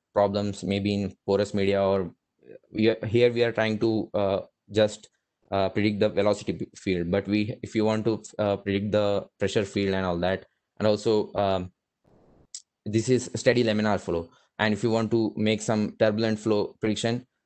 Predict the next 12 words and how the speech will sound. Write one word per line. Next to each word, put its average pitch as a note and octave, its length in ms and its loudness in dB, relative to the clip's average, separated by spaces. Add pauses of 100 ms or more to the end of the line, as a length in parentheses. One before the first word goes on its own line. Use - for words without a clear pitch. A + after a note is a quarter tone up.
(160)
we A#2 80 2
still, C#3+ 340 0 (120)
uh, A2 180 4 (220)
the A#2+ 120 6
data B2+ 240 2
would C#3 200 -2
be C3+ 160 2
in C3 100 2
higher A2+ 400 2 (160)
scale, E2 420 -4
like F#2+ 320 -2
maybe, G#2 460 0